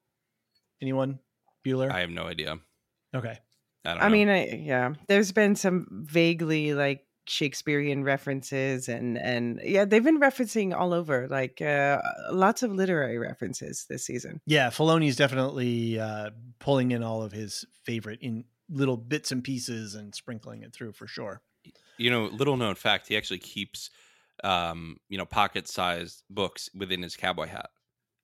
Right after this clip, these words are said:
Speaker 1: <laughs>
Speaker 2: And that's how he
Speaker 3: He's,
Speaker 2: pulls his
Speaker 3: he's,
Speaker 2: quotes
Speaker 3: like,
Speaker 2: from it.
Speaker 3: loyal, but instead of coat pockets, he has a cowboy hat.
Speaker 2: Yeah.
Speaker 3: From, from Wheel of Time.
Speaker 1: <laughs> Marilyn continues, "I actually felt rather sorry for Shin Hati,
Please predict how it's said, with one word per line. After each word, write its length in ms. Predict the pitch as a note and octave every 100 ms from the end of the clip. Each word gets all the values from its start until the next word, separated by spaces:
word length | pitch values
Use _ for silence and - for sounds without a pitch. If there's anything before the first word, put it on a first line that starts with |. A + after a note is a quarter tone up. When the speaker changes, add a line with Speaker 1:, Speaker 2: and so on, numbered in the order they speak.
| _ -
Speaker 1:
<laughs> 80 | - - - - G4+ - - - F#4+ - G4 - - - _ - _
Speaker 2:
And 140 | G2 -
that's 180 | - A3+
how 100 | F#2
he 180 | - G#3+
Speaker 3:
He's, 100 | G3
Speaker 2:
pulls 20 | -
his 80 | G#3+
Speaker 3:
he's, 140 | A3+
Speaker 2:
quotes 100 | A3+
Speaker 3:
like, 180 | G#3 G3+
Speaker 2:
from 80 | G3+
it. 20 |
Speaker 3:
loyal, 560 | G3 G#3 G3 E3 D#3 D3+
but 180 | E3+
instead 420 | D#3+ E3+ - F3+ E3
of 120 | -
coat 220 | F#3 E3+
pockets, 460 | F3 D3+ D3+ C#3 -
he 80 | C#3+
has 120 | C#3
a 80 | C#3
cowboy 380 | D#3 C3 B2+
hat. 240 | C#3 - - - D4
Speaker 2:
Yeah. 220 | G2+ F#2+ C#2+ - D#2+ - B2
Speaker 3:
From, 360 | - F#3 C#3+
from 420 | - E3+ D3+ C3 C3 -
Wheel 140 | B2+
of 100 | A2+
Time. 260 | - - C#3+
Speaker 1:
<laughs> 60 | F3
Marilyn 440 | F#3 G3 E3 D#3
continues, 540 | C#3 C#3+ D3+ C#3 C3 B2+
"I 80 | D#3
actually 240 | E3+ D#3+ D3+
felt 220 | D3+ D3+
rather 280 | C3 B2+ A#2
sorry 360 | - D#3+ D3+
for 160 | D3 C3+
Shin 360 | - E3+ D#3 C#3
Hati, 500 | D3 C#3+ D3 C#3+